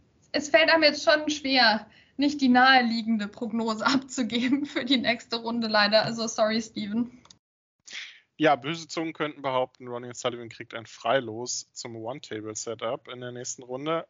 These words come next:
Speaker 2: Ähm, Stephen Maguire hat natürlich eine grauenhaft schlechte Bilanz gegen Ronnie O'Sullivan. Ein Match, das mir zwischen den beiden übrigens immer wieder einfällt, ist, äh, das German Masters-Finale.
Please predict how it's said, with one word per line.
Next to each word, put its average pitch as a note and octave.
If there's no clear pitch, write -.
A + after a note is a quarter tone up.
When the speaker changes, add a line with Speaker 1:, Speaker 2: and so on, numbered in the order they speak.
Speaker 2:
Ähm, B2+
Stephen F#3+
Maguire C#3
hat A2+
natürlich A#2+
eine A#2
grauenhaft B2
schlechte A2
Bilanz A2+
gegen G#2
Ronnie G2+
O'Sullivan. A2
Ein B2+
Match, C#3
das -
mir C#3
zwischen B2+
den E3
beiden C3
übrigens C3
immer C3
wieder A#2+
einfällt, A#2+
ist, -
äh, A2+
das A2+
German A2+
Masters-Finale. A2+